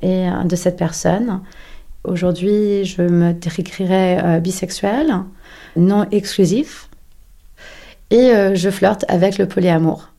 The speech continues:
<laughs> depuis, depuis un an. Pour moi, retrouver mon désir a été une quête. Et, euh,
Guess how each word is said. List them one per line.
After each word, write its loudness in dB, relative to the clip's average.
<laughs> -6
depuis, 0
depuis -2
un 4
an. 0
Pour -2
moi, 0
retrouver -2
mon 0
désir 0
a 0
été -2
une 4
quête. -2
Et, 2
euh, 0